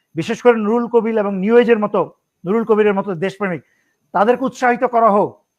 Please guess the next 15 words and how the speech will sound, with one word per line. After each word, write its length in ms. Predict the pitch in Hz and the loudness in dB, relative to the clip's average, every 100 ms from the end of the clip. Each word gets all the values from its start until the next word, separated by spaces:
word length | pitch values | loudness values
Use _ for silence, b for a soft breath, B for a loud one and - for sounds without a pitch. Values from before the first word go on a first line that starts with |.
| _ _ _ - | _ _ _ -10
যে 120 | 143 | -6
ভারত 380 | 143 131 262 196 | -2 2 2 2
যা 200 | 180 214 | 2 2
বলে 180 | 233 233 | 2 2
তার 260 | 233 214 | 4 4
বিরুদ্ধে 320 | 214 226 185 254 | 4 -2 -2 -4
ইংরেজিতে 460 | 233 240 220 208 | -2 0 -2 -6
কর-, 220 | 202 208 | -6 -6
ইংরেজিতে 400 | 226 208 220 220 | -6 -6 -6 -6
যেন 200 | 196 202 | -4 -4
বেশিভাবে 460 | 180 170 226 190 190 | -4 -8 -4 -4 -4
এটা 140 | 175 | -8
কাউন্টার 440 | 160 160 196 202 165 | -6 -2 0 0 0
করা 200 | 165 127 | -2 -6
হয়। 160 | 117 | -8